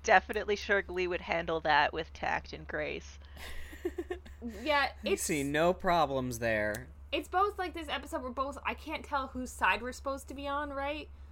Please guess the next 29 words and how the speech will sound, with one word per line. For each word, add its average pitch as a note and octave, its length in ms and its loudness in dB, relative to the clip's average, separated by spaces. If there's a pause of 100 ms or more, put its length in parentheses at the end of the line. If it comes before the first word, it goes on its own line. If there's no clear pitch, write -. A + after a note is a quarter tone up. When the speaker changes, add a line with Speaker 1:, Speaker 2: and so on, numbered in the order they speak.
(160)
Speaker 3:
Like, A3+ 260 6
Speaker 2:
Mm-hmm. B2 400 -2
Speaker 3:
oh, B3+ 340 8
is A#3 180 0
Mercedes A#3 680 0
being G#3 680 -4 (240)
lazy A3 480 4
and G3 120 -2
dramatic F#3 640 4
and F#3+ 160 -2
not F3+ 300 2
pulling G3 320 -4
her G3 140 -2
weight F3 320 0
in F#3 80 -4
booty F3 260 0
camp, E3 400 -4
or F3+ 260 4
is E3 280 -2
Will F3 480 4
being E3 640 -4 (880)
a F#3+ 80 0
big F#3 260 0
old F3 240 -2
Speaker 2:
Which F#3+ 240 0
Speaker 3:
dickbag E3+ 320 4
to F3 160 -4
a D#3+ 60 -2
student D#3+ 640 -4